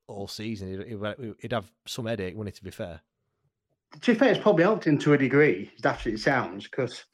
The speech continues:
Speaker 2: he's been forced out to play, play a settled team. So if everyone's fit, who's he gonna play? Is he gonna chop and change every week? So it might have come to his, uh,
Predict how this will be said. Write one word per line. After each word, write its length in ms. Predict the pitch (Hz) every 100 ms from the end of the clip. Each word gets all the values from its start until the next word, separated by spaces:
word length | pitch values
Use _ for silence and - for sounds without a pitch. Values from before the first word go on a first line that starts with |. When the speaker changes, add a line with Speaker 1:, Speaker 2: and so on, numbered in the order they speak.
| - - _ -
Speaker 2:
he's 260 | - 143
been 200 | 143 160
forced 380 | - - 175 -
out 160 | 170 160
to 100 | 127
play, 400 | - 127 123 120 -
play 200 | 143 127
a 40 |
settled 300 | - 127 127
team. 320 | 170 180 143 - _ _ _ _
So 100 | 156
if 80 | 165
everyone's 360 | 147 135 123
fit, 360 | - 143 120 -
who's 200 | 143 135
he 40 |
gonna 140 | 139 139
play? 200 | 160 147
Is 40 |
he 60 | 131
gonna 160 | 131
chop 240 | 127 143 -
and 100 | 131
change 300 | 143 139 135
every 160 | 135
week? 240 | 143 165 160
So 340 | 147 139 127 - - - _
it 140 | - -
might 420 | 160 160 175 160
have 160 | 139
come 160 | - 165
to 160 | 160 143
his, 220 | 127 147
uh, 240 | 143 143